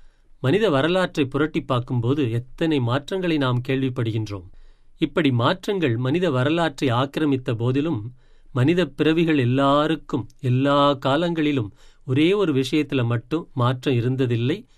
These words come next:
இனியும் இருக்க போறதில்லை. மாற்றங்கள் நடுவே மாறாத அந்த உண்மை என்ன? நாம் எல்லோருமே நாடோடிகள் என்பதுதான் அந்த உண்மை. ஒரு நாள் ஓரிடத்தில் வாழ்க்கை பயணத்தை ஆரம்பித்தோம்,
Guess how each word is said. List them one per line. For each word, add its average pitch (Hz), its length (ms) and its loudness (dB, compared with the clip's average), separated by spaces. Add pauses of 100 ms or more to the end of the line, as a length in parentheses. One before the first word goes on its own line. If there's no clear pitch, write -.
(200)
இனியும் 185 360 2
இருக்க 151 300 0 (120)
போறதில்லை. 123 580 -2 (680)
மாற்றங்கள் 170 640 0
நடுவே 165 420 0
மாறாத 151 580 2
அந்த 151 200 0
உண்மை 156 320 0
என்ன? 151 220 0 (880)
நாம் 135 240 2
எல்லோருமே 135 640 2 (100)
நாடோடிகள் 139 680 0
என்பதுதான் 117 580 -2
அந்த 147 240 -2
உண்மை. 123 340 0 (800)
ஒரு 139 220 4
நாள் 131 340 4
ஓரிடத்தில் 135 720 2
வாழ்க்கை 139 460 2
பயணத்தை 127 680 0
ஆரம்பித்தோம், 120 800 -2